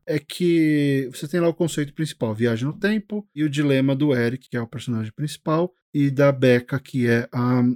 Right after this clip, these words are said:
a, a coprotagon-, coprotagonista e protagonista na maior parte da história. Então, o que acontece? Eu tinha, eu tinha esse, esse, essas três coisas, né? Os dois personagens e a viagem no tempo. Só que chegou uma hora que eu falei, "Pô,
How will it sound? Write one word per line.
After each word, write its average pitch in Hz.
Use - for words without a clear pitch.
a, 123
a 110
coprotagon-, 127
coprotagonista 131
e 180
protagonista 139
na 135
maior 135
parte 127
da 143
história. -
Então, 220
o 226
que 240
acontece? 185
Eu 151
tinha, 208
eu 160
tinha 180
esse, 180
esse, 143
essas 147
três 151
coisas, 113
né? 113
Os 110
dois 120
personagens 165
e 165
a -
viagem 147
no 147
tempo. 117
Só -
que 208
chegou 208
uma 202
hora 202
que -
eu -
falei, 175
"Pô, 185